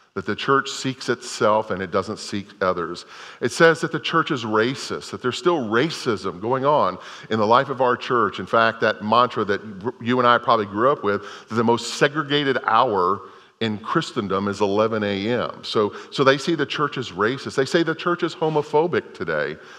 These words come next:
that, that we, that we don't understand what it means for folks who, who are, are, who are gay, and we don't understand, and we, we wanna hold everything against them. We,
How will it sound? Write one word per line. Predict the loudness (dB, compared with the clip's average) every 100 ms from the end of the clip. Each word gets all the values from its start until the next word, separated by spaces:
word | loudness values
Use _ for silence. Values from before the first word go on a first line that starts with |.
| -20 -10
that, | 4 4 6
that | 2 2
we, | 0 0 -2 -10 2
that | 2
we | 4
don't | 0 2 2
understand | 0 0 -4 -4 -2 0 2 2 0 -2 -6 -14 -4
what | 2 2
it | 2
means | 0 0 0 0 -2 -6 -12
for | -4 -2
folks | 2 0 0 -2
who, | -2 -2 -8 -8
who | -4 2 4
are, | 4 2
are, | 0
who | 0 2
are | 2
gay, | 2 2 4 2
and | 0 2
we |
don't | 2 2 0 -2
understand, | 0 -2 0 0
and | 2
we, | 0 0
we | 0
wanna | 0 -2
hold | 0 -2 -2 -2
everything | 0 0 -2 -2
against | -2 -2 -2 -2
them. | -4 -2
We, | -4